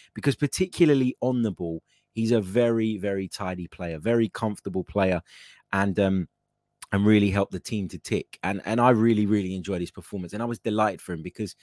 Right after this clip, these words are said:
sometimes as a young player, you know, you get a big move and you're on cloud nine, and then y-, you have a couple of difficult moments, a couple of difficult performances, and all of a sudden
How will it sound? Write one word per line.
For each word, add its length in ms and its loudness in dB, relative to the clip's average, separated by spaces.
sometimes 420 -2
as 80 -2
a 60 -4
young 220 2
player, 280 2
you 160 -2
know, 120 -2
you 160 -6
get 180 4
a 40 -2
big 200 6
move 320 8
and 100 0
you're 140 4
on 140 2
cloud 400 2
nine, 340 2
and 160 0
then 240 2
y-, 160 -14
you 160 -2
have 180 2
a 60 4
couple 320 0
of 140 0
difficult 500 -4
moments, 480 -6
a 60 -16
couple 300 -10
of 100 -10
difficult 440 -8
performances, 600 -4
and 100 -2
all 160 4
of 60 0
a 60 0
sudden 440 0